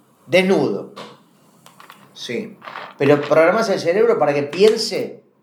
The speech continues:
Speaker 1: tu
Speaker 2: Ah.
Speaker 1: cuer-, que, que hace calor.
Speaker 2: Bien, entiendo, ahora entiendo. Ahora
Speaker 1: Es
Speaker 2: entiendo.
Speaker 1: como que desafiar la lógica de la temperatura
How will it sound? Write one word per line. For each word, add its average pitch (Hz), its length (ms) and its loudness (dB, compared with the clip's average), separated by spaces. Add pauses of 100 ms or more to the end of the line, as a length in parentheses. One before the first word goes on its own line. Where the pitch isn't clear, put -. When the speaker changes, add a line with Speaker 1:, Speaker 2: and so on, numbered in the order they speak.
(260)
Speaker 1:
tu - 20 -20
Speaker 2:
Ah. 170 800 0
Speaker 1:
cuer-, 151 220 -2
que, 135 60 -8
que 208 80 -2
hace 208 240 -6
calor. 143 460 -10 (640)
Speaker 2:
Bien, 120 220 -12
entiendo, 113 400 -14
ahora 135 140 -10
entiendo. 98 300 -18 (200)
Ahora 123 120 -12
Speaker 1:
Es 208 60 -8
Speaker 2:
entiendo. 208 180 -4
Speaker 1:
como 208 160 -2
que 196 380 -10
desafiar 196 680 -6
la 196 100 -2
lógica 208 400 -6
de 151 100 -4
la 147 160 -4
temperatura 151 880 -8